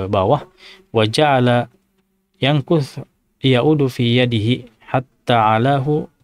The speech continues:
ya, "aruhadha." Ya, sampai beliau keringatan. "Tsumma rafa ra'sahu wa rama bil 'ud."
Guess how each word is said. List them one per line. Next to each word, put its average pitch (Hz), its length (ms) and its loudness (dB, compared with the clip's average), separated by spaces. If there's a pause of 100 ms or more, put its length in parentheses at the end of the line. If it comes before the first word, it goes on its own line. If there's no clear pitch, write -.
(760)
ya, 90 240 -8 (640)
"aruhadha." 120 640 0 (1300)
Ya, 107 80 -10
sampai 113 240 -4
beliau 117 480 0
keringatan. 120 480 -2 (160)
"Tsumma 147 320 2
rafa 131 320 2
ra'sahu 151 480 0 (800)
wa 117 140 2
rama 143 320 2
bil 101 180 -2
'ud." 117 240 -2